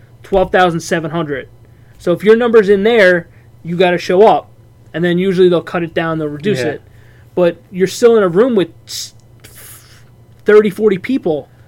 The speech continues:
Speaker 2: Waiting
Speaker 1: And,
Speaker 2: to
Speaker 1: and
Speaker 2: get
Speaker 1: if you're
Speaker 2: called.
Speaker 1: having a one-on-one with, with the judge every time,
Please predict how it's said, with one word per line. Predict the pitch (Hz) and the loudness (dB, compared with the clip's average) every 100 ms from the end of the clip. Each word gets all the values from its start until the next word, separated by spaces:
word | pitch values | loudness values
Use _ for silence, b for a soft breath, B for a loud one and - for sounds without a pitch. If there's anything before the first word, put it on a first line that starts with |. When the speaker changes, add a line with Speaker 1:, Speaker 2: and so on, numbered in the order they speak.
| b b - | b b -6
Speaker 2:
Waiting | 139 139 | -4 0
Speaker 1:
And, | 190 208 | 0 2
Speaker 2:
to | |
Speaker 1:
and | 220 | 2
Speaker 2:
get | |
Speaker 1:
if | 214 | 0
you're | 254 | 2
Speaker 2:
called. | 269 | 4
Speaker 1:
having | 277 254 | 4 6
a | 233 | 4
one-on-one | 247 254 226 233 254 | 4 4 4 2 4
with, | 220 - | 2 0
with | 180 196 185 | -4 -2 0
the | |
judge | 180 202 247 196 | 0 2 4 4
every | 196 180 | 2 0
time, | - 233 254 190 202 | -4 -4 -2 -2 -4